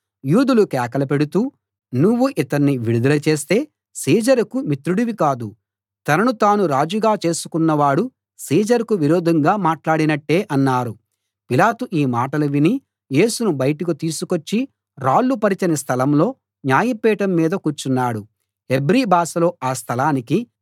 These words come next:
గబ్బతా అని పేరు. అది పస్కా సిద్ధపాటు రోజు. ఉదయం ఇంచుమించు ఆరు గంటల సమయం. అప్పుడు పిలాతు యూదులతో, "ఇదిగో మీ రాజు" అన్నాడు. వారు కేకలు పెడుతూ, "చంపండి, చంపండి,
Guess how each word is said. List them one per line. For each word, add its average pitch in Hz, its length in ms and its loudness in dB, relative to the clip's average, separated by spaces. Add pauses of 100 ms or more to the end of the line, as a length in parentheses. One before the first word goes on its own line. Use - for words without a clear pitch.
గబ్బతా 160 600 0
అని 196 120 0
పేరు. 135 320 -2 (540)
అది 135 180 -2
పస్కా 135 400 0
సిద్ధపాటు 151 580 -2
రోజు. 120 380 -4 (480)
ఉదయం 180 440 0
ఇంచుమించు 226 680 0
ఆరు 151 320 2
గంటల 139 240 0
సమయం. 123 440 -2 (380)
అప్పుడు 156 320 0
పిలాతు 196 540 0
యూదులతో, 123 600 -2 (420)
"ఇదిగో 156 480 0
మీ 170 140 4
రాజు" 151 420 -2
అన్నాడు. 120 440 -4 (300)
వారు 143 260 2
కేకలు 131 440 -2
పెడుతూ, 143 460 -4 (340)
"చంపండి, 180 680 0
చంపండి, 160 640 -2